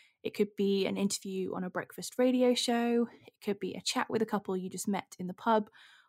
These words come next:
or a late night nerdy comedy evening, and everything in between. What will help you decide on your when and your where, though, is knowing your audience and your why for your science communication project.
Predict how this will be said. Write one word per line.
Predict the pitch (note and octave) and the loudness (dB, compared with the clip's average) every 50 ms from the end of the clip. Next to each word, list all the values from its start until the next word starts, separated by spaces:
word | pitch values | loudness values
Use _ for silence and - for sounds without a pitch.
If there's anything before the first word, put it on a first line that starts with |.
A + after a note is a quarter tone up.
| _ _ - | _ _ -2
or | A#3+ B3+ C4 C4+ C4 - | 0 2 4 2 2 2
a | G#3+ G3 | 0 0
late | G3 G#3 A3 A3+ - - - | 2 2 2 0 0 -4 -6
night | - F#3+ F#3+ F#3 - - - - G#3 | -4 -4 -4 -4 -6 -10 -10 -6 -4
nerdy | F#3+ G3 G#3+ A3 A3+ A3 G#3 | 0 2 2 2 2 0 -2
comedy | - F3+ F#3 F3+ F3+ F#3 F#3 F#3+ | -2 -4 -4 -4 -4 -6 -6 -6
evening, | F3+ F#3+ F#3 E3 E3 E3+ E3+ E3+ _ - | -6 -6 -6 -8 -8 -10 -12 -14 _ -16
and | E3+ E3 E3 E3+ - - - | -14 -14 -12 -14 -14 -12 -8
everything | F3+ G3 G3+ G#3 - A#3+ A#3+ A3+ - A3 G#3 G3+ G3 F#3 | -8 -8 -8 -6 -4 -4 -4 -4 -4 -4 -4 -2 -4 -4
in | - - F#3+ | -4 -6 -8
between. | F#3 - - - G#3+ G2+ - - F#3+ - _ _ _ _ _ - _ _ _ _ _ _ _ _ _ _ _ _ _ _ _ _ | -8 -8 -12 -12 -12 -12 -10 -10 -12 -12 _ _ _ _ _ -20 _ _ _ _ _ _ _ _ _ _ _ _ _ _ _ _
What | - A3+ A3 - | 0 0 2 2
will | C#4 B3+ | 2 0
help | - C#4 C#4 - | 0 0 -2 -2
you | B3 G#3+ | 0 2
decide | A#3 G#3 - - G#3+ G3+ G3 G3 G3+ - | 2 2 2 2 0 2 2 0 -2 -2
on | F#3+ F#3+ | -4 -4
your | F3+ F3+ F3+ F#3 | -2 -2 -2 -2
when | G3 F#3+ F#3 F#3 F3+ - | -2 -2 -2 -4 -6 -6
and | - F3 E3+ | -8 -8 -6
your | E3+ E3+ E3 | -6 -8 -6
where, | E3+ G3 G#3+ B3 C4 B3+ | -2 0 2 4 4 4
though, | - G#3 F3+ F3+ F3+ F#3 F#3 - - _ _ _ _ - | 2 0 0 0 0 -2 -4 -6 -8 _ _ _ _ -14
is | - F#3 G3 | -12 -4 -2
knowing | G3 G3+ G#3 A3+ A#3 A#3 | 0 2 4 6 8 8
your | A3+ - - | 6 6 2
audience | G3+ G3 G3 F#3+ F3+ F3+ F3+ - - - - _ - | -2 -2 -2 -2 -4 -6 -10 -12 -12 -16 -18 _ -8
and | F3 F3 F3 | -6 -6 -6
your | F3+ F3 | -6 -6
why | F3 F3+ F#3 F3+ F3+ F3 F3+ F3+ E3+ F3+ F#3 - | -6 -2 0 0 0 0 0 -2 -4 -6 -10 -10
for | - E3 | -8 -8
your | F3 E3+ | -8 -8
science | - - E3+ D#3 C#3 - - - | -8 -8 -8 -10 -10 -12 -14 -16
communication | - - D3+ D#3 E3 - - G2+ - - F2 | -14 -14 -14 -14 -14 -16 -16 -14 -14 -14 -16
project. | E2+ - F#3 - - - - - _ _ - | -16 -18 -18 -18 -18 -20 -20 -20 _ _ -20